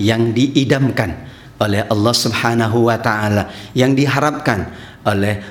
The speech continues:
Rasulullah Sallallahu Alaihi Wasallam dari rahim umat Rasulullah Muhammad Sallallahu Alaihi Wasallam. Insya Allah inilah, ya,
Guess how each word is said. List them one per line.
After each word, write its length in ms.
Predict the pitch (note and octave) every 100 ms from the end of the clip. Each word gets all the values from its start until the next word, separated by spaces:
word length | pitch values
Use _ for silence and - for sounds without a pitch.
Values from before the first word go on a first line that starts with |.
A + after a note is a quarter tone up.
| -
Rasulullah 560 | A2+ - D#3 C3 A2 A2
Sallallahu 560 | B2 A#2 A#2 D3 C#3+
Alaihi 240 | C3 D3 C#3+
Wasallam 380 | - D3 D3+ - - - A2
dari 400 | G#2+ A2+ A#2 A#2
rahim 640 | B2 C3 F3+ F3 E3 D#3+ - - -
umat 720 | F#3+ B2+ A2+ A2+ - - -
Rasulullah 720 | A#2 G#2 C3+ A2+ G2 G#2+ A2
Muhammad 800 | G#2 G#2 A#2 G#2+ G#2 G#2 - -
Sallallahu 960 | - D#3 F3 A#2+ F#2+ G2 B2 G#2 G#2+ G#2+
Alaihi 480 | F#2 F#2+ F#2 F#2
Wasallam. 480 | F#2+ - G2+ F2 E2 - -
Insya 320 | G#2 - A#2+
Allah 160 | B2+ D3+
inilah, 480 | D#3 E3 F#3 F#3 - - - - - - -
ya, 480 | A2+ A#2+ A#2+ -